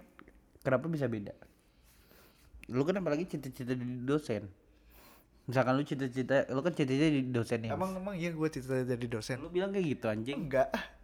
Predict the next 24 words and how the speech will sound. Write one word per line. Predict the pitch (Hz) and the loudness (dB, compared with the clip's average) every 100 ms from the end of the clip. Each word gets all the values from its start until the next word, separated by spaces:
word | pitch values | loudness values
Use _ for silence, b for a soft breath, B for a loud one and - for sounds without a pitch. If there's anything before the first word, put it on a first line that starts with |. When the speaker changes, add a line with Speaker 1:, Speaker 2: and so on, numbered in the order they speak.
| - | -12
Speaker 1:
Lu, | 123 123 127 | -4 2 6
lu | 127 | 6
bilang | 127 120 127 139 151 - - b b | 4 2 2 0 -4 -10 -18 b b
pengen | 123 | -10
di | 123 123 - | -8 -8 2
Speaker 2:
Masa | 151 156 156 | 6 6 4
Speaker 1:
dosen | 131 | 6
Speaker 2:
tua | 160 156 | 10 10
Speaker 1:
dosen. | 139 | 8
Speaker 2:
gua, | 127 131 135 131 123 139 | 4 8 8 8 4 -6
masa | 135 131 139 127 | -4 -2 2 2
Speaker 1:
Iya. | |
Speaker 2:
dua, | 123 123 131 | 2 0 0
masa | 135 139 | 2 2
tua | 131 131 131 | 4 2 4
gua, | 139 | 4
gua | 139 147 | 4 2
pingin | 151 135 139 143 135 | 2 0 0 -2 -2
jadi | 127 127 - | -2 -4 -6
seorang | 147 123 131 | 0 0 0
pengajar. | 131 127 120 117 101 98 98 - 117 | -2 -2 -2 -2 -4 -4 -8 -12 -8
Speaker 1:
Iya, | 117 107 104 | -6 -2 -2
jadi | 117 | -2
pengajar. | 110 113 107 - 117 113 | -2 -2 -4 -4 -4 -2